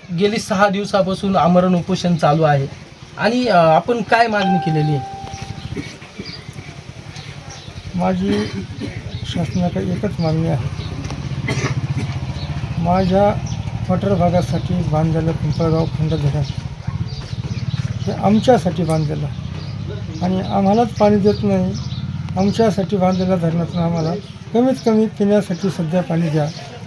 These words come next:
Speaker 2: नंतर आम्ही त्याच्यावर कसं पाणी कुठून घ्यायचं ते पाहू. पण आमच्या हक्काचं आहे, आमच्या जमिनीत बांधलेलं धरण आहे. आम्ही आमची जमीन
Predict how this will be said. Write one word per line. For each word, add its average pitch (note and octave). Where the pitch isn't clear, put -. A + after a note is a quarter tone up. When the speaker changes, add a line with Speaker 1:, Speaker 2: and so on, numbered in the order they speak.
Speaker 2:
नंतर G#3
आम्ही G#3
त्याच्यावर G#3
कसं A3
पाणी F#3+
कुठून G3+
घ्यायचं F3
ते F3+
पाहू. E3
पण G#3+
आमच्या A3
हक्काचं -
आहे, D3
आमच्या B3
जमिनीत A#3
बांधलेलं G3+
धरण E3+
आहे. C#3+
आम्ही G3+
आमची G3
जमीन G3